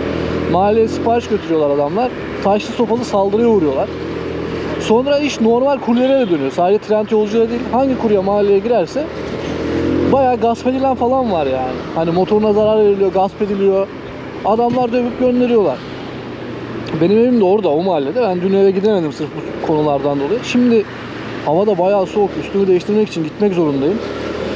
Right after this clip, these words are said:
Bakalım yani başımıza bir şey gelecek mi ama herkes tedirgin durumda. Bayağı motorcu gruplarında falan çok ciddi şekilde konuşuluyor. Bu bir hani olup biten bir kavga değil,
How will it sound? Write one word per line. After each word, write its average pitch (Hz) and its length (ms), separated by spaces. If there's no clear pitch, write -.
Bakalım 233 420
yani 180 280
başımıza 202 400
bir 208 40
şey 220 180
gelecek 226 380
mi 254 60
ama 262 220
herkes 233 340
tedirgin 240 460
durumda. 190 400
Bayağı 233 200
motorcu 220 420
gruplarında 233 500
falan 233 240
çok 208 260
ciddi 226 280
şekilde 175 440
konuşuluyor. 143 400
Bu 185 60
bir 185 40
hani 190 180
olup 190 260
biten 208 220
bir 208 100
kavga 214 320
değil, 285 140